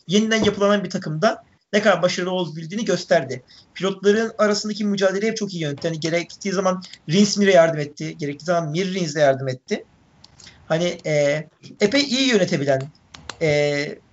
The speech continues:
bir yönetici Davide Brivio pilotlarını. O yüzden ben Alpine'e gerçekten büyük katkılar yapacağını, e, düşünüyorum. Yani yeniden yapılanma tecrübesi olan birisi.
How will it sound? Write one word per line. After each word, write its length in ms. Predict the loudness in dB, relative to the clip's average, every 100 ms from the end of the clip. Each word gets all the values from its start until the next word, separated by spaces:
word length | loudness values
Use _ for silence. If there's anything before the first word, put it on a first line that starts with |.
| _ _ _ -2
bir 120 | 0
yönetici 540 | 2 0 -2 -4 -4 -4
Davide 280 | -4 -4
Brivio 220 | -4 -6 -6
pilotlarını. 640 | -6 -4 -2 2 2 0 -4 -20 -20 -18 -2
O 80 | 0
yüzden 360 | 0 2 2 2
ben 180 | 0 4
Alpine'e 460 | 2 2 -4 -6 -4
gerçekten 380 | 0 0 0 -6
büyük 200 | -6 -6
katkılar 340 | -6 -2 -2 -2
yapacağını, 540 | -4 -2 0 0 -2 _ _ _ -4
e, 280 | 0 0
düşünüyorum. 360 | -2 -4 -2 0
Yani 160 | 0 0
yeniden 200 | 0 0
yapılanma 460 | 0 0 0 0
tecrübesi 460 | -2 -4 -2 -2 -2
olan 300 | 2 2 2
birisi. 340 | -4 -6 -8